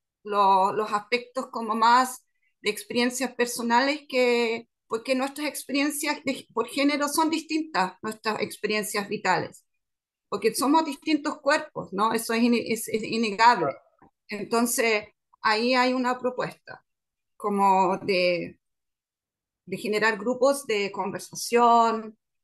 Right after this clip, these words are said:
y quizás en algún momento se pueda llegar a que los géneros también conversen sobre esto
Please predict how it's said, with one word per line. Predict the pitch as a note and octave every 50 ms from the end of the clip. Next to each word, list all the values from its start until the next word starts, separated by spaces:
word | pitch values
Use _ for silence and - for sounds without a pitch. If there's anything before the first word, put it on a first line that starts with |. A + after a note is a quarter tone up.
| _ _ _ _ _ -
y | G#3+ F#3+
quizás | - A3+ A3 - A#3 C4+ D4
en | C#4 C#4
algún | B3+ B3 - C4 C4+
momento | C#4 C4+ C#4 C#4+ C#4 C#4+ C#4+
se | C#4+ C#4 A#3+
pueda | B3 A#3+ B3+ C4 B3+
llegar | B3 C4 A3+ B3 C4+ D4 C#4+ D4 D4 C#4+
a | C4
que | - - B3+
los | B3+ B3+ B3
géneros | - C4+ C4 C#4 C#4 C4+ D4 D4 -
también | - C4+ C4 A#3+ A#3+ C4 C#4+ D4+ D#4 D#4 D#4 - - D#4 E4 - _ _ _ _ _ _ _
conversen | - D4 C#4+ C4+ E4+ - - - - C#3+ A2+ - - _ _ _ _ _ _ _ _ _ _ _ _ _ _ _ _
sobre | - A#3 G#3+ G3+ G3 F3+
esto | F3+ - - _ - - - -